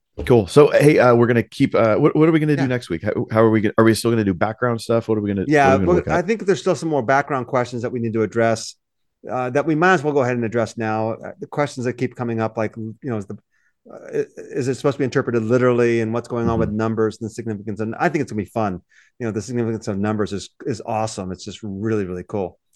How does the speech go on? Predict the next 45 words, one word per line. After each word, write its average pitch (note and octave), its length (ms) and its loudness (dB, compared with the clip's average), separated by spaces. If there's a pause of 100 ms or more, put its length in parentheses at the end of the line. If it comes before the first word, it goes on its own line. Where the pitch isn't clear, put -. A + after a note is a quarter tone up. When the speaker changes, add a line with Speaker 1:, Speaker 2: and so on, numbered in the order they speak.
(340)
Speaker 2:
And A#2 140 -2
Speaker 1:
Yeah. A#2 60 -2
Speaker 2:
what A#2 40 2
does A2 100 0
that A2+ 140 0
mean A2+ 140 -2
for A2 120 -6
literal G#2+ 260 -2
interpretations? G2+ 680 -6
And G#2+ 100 -10
so - 80 -8
we're D#3+ 140 -4
gonna G3+ 160 -2
do F3+ 120 4
a - 40 0
couple C#3 220 -4
more, B2+ 260 0
and C3 180 -6
then F#3 120 0
I F3+ 60 0
think F3+ 200 -8
we E3 80 -4
might D3 140 -2
even C3 160 -4
do B2 100 0
an A#2 60 -2
episode A#2+ 340 -6
on, A#2+ 80 -2
like, A2+ 240 -2 (1300)
why D#3 460 4
I C#3 180 0
think C#3+ 340 -2
some C#3+ 240 -4
of C#3 60 0
the B2+ 180 2 (120)
popular E3 760 2
interpretations B2 720 -4
of G#2+ 40 -10
the A#2 80 -6
Book A2+ 140 -6
of A#2+ 40 -2
Revelation A#2 380 -2
are G#2+ 100 -2
so - 180 -10
dangerous C#3 800 -4